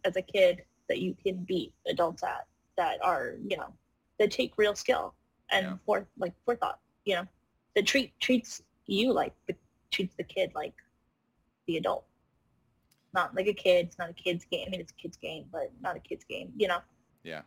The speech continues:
Speaker 1: So that's,
Speaker 2: Okay.
Speaker 1: that's awesome. That makes me, like, really excited because, not that I don't have kids, but, but I think it's, it's awesome 'cause it always brings in new, like, the new generation. But then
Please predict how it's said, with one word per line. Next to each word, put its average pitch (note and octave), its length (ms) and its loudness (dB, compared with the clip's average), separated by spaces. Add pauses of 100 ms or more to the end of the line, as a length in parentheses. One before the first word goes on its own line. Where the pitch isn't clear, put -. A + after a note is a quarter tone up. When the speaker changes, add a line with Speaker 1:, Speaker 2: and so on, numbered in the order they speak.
(120)
Speaker 1:
So F#3+ 200 4
that's, - 420 0
Speaker 2:
Okay. - 60 -10
Speaker 1:
that's F#3 140 -4
awesome. D3+ 360 -4 (320)
That F3+ 220 2
makes G3 220 -6
me, F3+ 100 -6
like, D#3+ 180 -6 (560)
really E3 260 2
excited F#3 520 -2 (260)
because, F3 360 0
not F#3+ 180 -4
that - 140 -2
I F3+ 60 4
don't F#3 140 0
have F3 180 -2
kids, E3+ 240 -2
but, D3 240 -6 (680)
but G3 100 10
I F#3+ 60 6
think G3+ 160 0
it's, - 180 0 (160)
it's F3 120 -2
awesome E3+ 340 -2
'cause E3 160 -6
it E3 60 0
always E3+ 240 2
brings E3 300 -12
in D#3+ 220 -12
new, E3 320 -12 (160)
like, E3+ 180 -14
the F3 60 -8
new D#3+ 140 -10
generation. E3+ 760 -6
But F3+ 120 0
then E3 360 -6